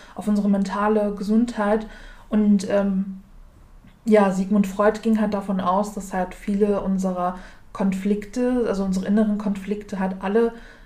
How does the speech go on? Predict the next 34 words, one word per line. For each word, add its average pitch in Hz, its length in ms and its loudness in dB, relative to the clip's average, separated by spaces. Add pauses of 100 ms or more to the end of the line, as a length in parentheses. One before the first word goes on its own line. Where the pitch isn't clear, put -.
(120)
in 208 100 2
der 208 120 2
Vergangenheit 214 580 2
liegen, 208 240 2
in 202 140 0
unserer 202 260 0
Kindheit. 220 720 -2 (260)
Und 196 380 0 (380)
dadurch, 220 360 8
dass 214 240 0
halt 196 160 -2
in 202 120 2
den 196 100 2
ersten 202 640 0
Lebensjahren 196 600 2
schon, 180 460 -4
ähm, 180 260 -4 (340)
quasi 196 340 2
die 185 160 0
Psyche 226 460 0
entwickelt 190 640 -2
wird, 202 300 -2
ging 208 160 0
er 202 160 2
davon 202 340 -2
aus, 202 380 0
dass 185 200 -8
alles, 208 580 -6
ähm, 190 340 0 (640)
in 202 140 4
der 202 360 4
Kindheit 226 420 0
abgelaufen 202 580 -2
ist. - 380 -6